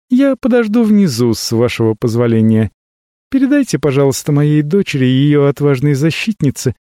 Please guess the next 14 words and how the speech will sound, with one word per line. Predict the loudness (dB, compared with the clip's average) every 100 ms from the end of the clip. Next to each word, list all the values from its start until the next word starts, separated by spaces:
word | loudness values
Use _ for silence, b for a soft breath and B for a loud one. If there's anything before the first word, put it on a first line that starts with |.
| _
что | -18 -4 0
я | 0 2 0
очень | 0 0 2 2
рада, | 0 0 0
что | -4 -2 0
они | 2 2
подружились | 0 -2 0 0 0 0 0 -2 0
и |
находятся | 0 2 0 0 -2 -4
в | -4 -4
добром | -2 0 0 0
здравии». | -2 -4 -6 -6 -8 -12 _ _ _ _ _ _ _ _ _
«Обязательно | -4 -4 0 0 2 0 0 0 2 2
передам», | 0 0 0 0 0